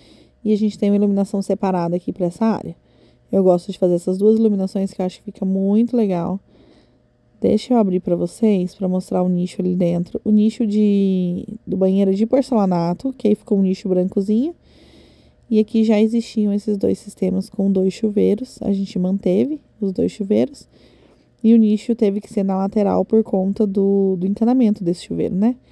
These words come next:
Ó, o nicho branquinho com a pedra de quartzo branco aqui.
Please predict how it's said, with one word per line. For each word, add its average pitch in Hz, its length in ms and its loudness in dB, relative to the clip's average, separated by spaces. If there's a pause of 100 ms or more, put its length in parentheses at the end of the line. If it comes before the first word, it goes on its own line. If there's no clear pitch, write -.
(480)
Ó, 170 200 0
o 170 60 0
nicho 190 320 -2
branquinho 214 720 0 (960)
com 220 400 4
a 233 140 0
pedra 208 480 0
de - 120 -8
quartzo 202 460 0
branco 190 480 2
aqui. 208 480 -4